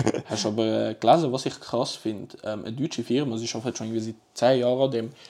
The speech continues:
Speaker 2: ähm, hat es jetzt endlich geschafft, eine Straße so zu bauen, dass wenn du auf der Straße baust, dass du die Batterie von deinem Auto durchladen.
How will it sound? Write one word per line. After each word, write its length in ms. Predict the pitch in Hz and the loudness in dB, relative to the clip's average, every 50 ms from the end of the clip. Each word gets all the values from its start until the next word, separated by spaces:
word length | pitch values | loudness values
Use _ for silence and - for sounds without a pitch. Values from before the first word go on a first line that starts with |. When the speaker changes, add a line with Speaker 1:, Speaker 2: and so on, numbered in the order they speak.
| - - _ _ _ _ - | -20 -20 _ _ _ _ -4
Speaker 2:
ähm, 320 | - 107 107 107 107 107 - - | -2 -2 0 -2 -4 -8 -10 -6
hat 160 | 127 117 107 | -4 -4 -2
es 60 | - | -2
jetzt 160 | - 117 - | -2 0 0
endlich 260 | 127 135 151 151 135 - | 0 0 0 -2 -6 -6
geschafft, 460 | - - 117 131 139 - - - - _ _ _ _ _ _ _ _ _ _ | -4 0 0 0 0 0 -8 -20 -20 _ _ _ _ _ _ _ _ _ _
eine 120 | - 110 - | -10 -10 -8
Straße 480 | - - 120 110 117 131 143 139 - - | -6 -4 -2 2 2 2 2 2 -2 -2
so 160 | - 120 139 | 0 0 0
zu 120 | 139 - - | 0 -2 -2
bauen, 460 | 123 120 123 117 113 110 - 160 - - _ _ _ _ _ _ - | -2 0 0 0 0 -2 -4 -6 -10 -14 _ _ _ _ _ _ -16
dass 180 | - 110 - | -14 -10 -6
wenn 160 | 120 113 110 107 | -4 -4 -2 -2
du 60 | 113 | -4
auf 100 | - - | -4 -4
der 80 | 110 | -8
Straße 420 | - - - 110 117 131 139 - - | -8 -4 -2 2 2 2 2 0 -2
baust, 400 | - 110 113 120 143 139 - - | -2 -2 0 0 -2 -2 -4 -8
dass 140 | 117 117 - | -10 -10 -8
du 80 | - 120 | -10 -12
die 80 | - | -8
Batterie 480 | - 117 113 - 113 107 117 123 127 123 | -6 -8 -6 -6 -6 -2 0 0 0 0
von 140 | - 117 110 | 0 -4 -4
deinem 140 | 113 110 | -4 -4
Auto 220 | 110 123 127 - 131 | -4 -6 -6 -4 -4
durchladen. 500 | 131 123 120 - - - - - 151 147 | -4 -4 -4 -4 -4 -4 -4 -4 -6 -10